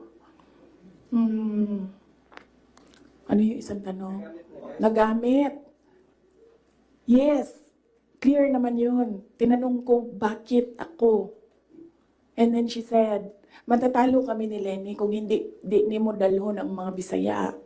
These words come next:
Eh, kaya nagbigay ako ng options. Bisaya tanan. De La Rosa, Bongo, Manny Pacquiao.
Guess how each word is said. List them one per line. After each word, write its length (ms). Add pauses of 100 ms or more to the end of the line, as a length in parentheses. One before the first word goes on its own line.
(1000)
Eh, 400
kaya 240
nagbigay 460
ako 100
ng 160
options. 680 (420)
Bisaya 540
tanan. 420 (760)
De 160
La 220
Rosa, 580 (160)
Bongo, 920
Manny 200
Pacquiao. 640